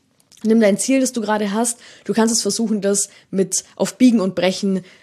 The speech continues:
ähm, mit Druck, mit Stress, mit Reinhasseln, mit, äh, ja, bäh, <laughs> erreichen. Du kannst es versuchen, du wirst es vielleicht auch erreichen.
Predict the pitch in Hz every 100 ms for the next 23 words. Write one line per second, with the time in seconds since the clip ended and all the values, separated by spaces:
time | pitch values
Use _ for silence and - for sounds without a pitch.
0 | _ - 175 175 175 175 175 180 175 -
1 | 269 277 - - 180 - - 202 214 -
2 | - - 180 175 - _ _ _ _ _
3 | _ - 185 196 240 233 233 - 233 233
4 | 220 180 180 180 - 175 175 170 170 160
5 | _ 185 185 202 - _ _ _ _ _
6 | _ _ _ _ _ _ _ - - 180
7 | 208 262 247 - - 311 302 - - -
8 | - _ 196 180 190 247 381 339 226 220
9 | 202 185 254 311 233 190 254 - - 254
10 | 254 262 254 233 240 277 320